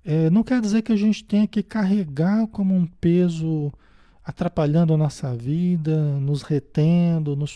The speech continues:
fazendo sofrer. Não quer dizer. As experiências sofridas na infância, elas não são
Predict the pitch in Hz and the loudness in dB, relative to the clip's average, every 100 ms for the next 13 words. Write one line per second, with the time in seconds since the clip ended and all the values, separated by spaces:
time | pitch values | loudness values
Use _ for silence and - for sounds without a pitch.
0 | - - - 143 143 156 - 156 135 - | -14 -20 -6 -4 -2 -2 -4 -6 -8 -6
1 | 156 165 175 254 262 240 226 185 180 185 | -2 0 0 -2 -4 -4 -4 -4 -4 -6
2 | - _ _ _ _ _ - - - - | -10 _ _ _ _ _ -20 -20 -20 -20
3 | - - - 277 269 247 - 185 233 294 | -20 -16 -6 -4 -4 -4 2 4 4 2
4 | - 170 - 165 131 - 190 233 185 139 | -2 -4 -2 -4 -4 -2 0 0 0 -2
5 | 135 131 123 - 196 247 226 - 160 175 | 0 -2 -4 -2 0 0 -2 -8 -6 -2
6 | 196 180 196 180 - 226 240 | 0 2 2 0 -2 -2 0